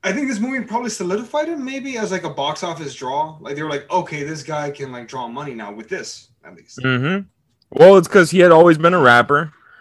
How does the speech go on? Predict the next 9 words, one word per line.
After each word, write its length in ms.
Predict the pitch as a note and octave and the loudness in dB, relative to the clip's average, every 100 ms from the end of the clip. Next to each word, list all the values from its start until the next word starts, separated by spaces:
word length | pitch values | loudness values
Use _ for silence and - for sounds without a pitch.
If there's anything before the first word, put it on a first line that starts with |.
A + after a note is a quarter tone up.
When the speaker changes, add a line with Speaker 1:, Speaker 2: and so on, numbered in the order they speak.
| _ _ | _ _
Speaker 2:
and 160 | - A2+ | -4 0
then, 300 | A#2 A2+ A2+ | 2 2 4
uh, 340 | A2 G#2 G2+ | 6 6 4
he 160 | G2 G#2+ | 2 -4
found 540 | - A2 A2 A#2 B2 | 0 6 6 6 2
his 340 | B2 A#2+ A2+ - | 2 2 2 -2
success, 880 | A#2 G2+ - G#2+ A2 A#2+ - - - _ _ _ _ - | -6 -6 2 4 4 2 -4 -14 -20 _ _ _ _ -4
uh, 340 | G2 F#2+ F#2 | 2 2 2
doing, 760 | F#2 G#2+ G#2+ G#2 G2+ G2 F#2 | 0 0 0 0 -2 -4 -8